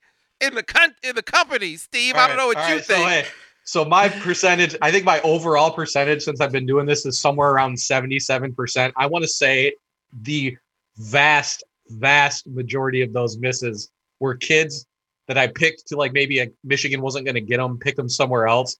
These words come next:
Speaker 2: and then just kind of forgot about 'em. And then they flip somewhere else on signing day. And yeah, then it ding-, it dings you against your,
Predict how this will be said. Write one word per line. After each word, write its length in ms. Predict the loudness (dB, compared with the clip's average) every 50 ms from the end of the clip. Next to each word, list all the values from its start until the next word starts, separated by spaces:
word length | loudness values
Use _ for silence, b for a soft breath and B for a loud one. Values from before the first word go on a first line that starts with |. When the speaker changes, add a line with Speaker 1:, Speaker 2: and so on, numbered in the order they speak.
| _ _ _ _ -6
Speaker 2:
and 120 | -4 -2
then 100 | -2 -2
just 160 | -2 -4 -2 -2
kind 120 | -4 -4
of 100 | -4 -8
forgot 400 | -10 -12 -4 -2 0 2 2 0
about 340 | 0 0 0 0 0 0 -2
'em. 220 | -4 -6 -6 -10 -16 _ _ _ _ -4
And 120 | -2 -2
then 80 | 0 2
they 200 | 0 0 0 -4 _ _
flip 260 | 0 2 2 2 2 0
somewhere 380 | -2 0 2 4 4 6 6
else 380 | 6 4 4 2 -2 -6 -10 -12 _ _ _ _ _
on 180 | -4 -4 -4 -4
signing 460 | -2 -2 0 2 2 2 0 -2 -4
day. 300 | -2 -2 -2 -2 -2 -4 -8 _ _
And 120 | -2 0
yeah, 160 | 2 2 4 2
then 140 | 2 0
it 160 | 0 -2 -2 0
ding-, 220 | 0 0 0 0
it 220 | 0 -2 -2 -2 0
dings 280 | 0 0 0 0 -2 -4
you 120 | -4 -4
against 340 | -2 -2 -4 -4 -6 -8 -8
your, 300 | -6 -6 -6 -6 -6 -10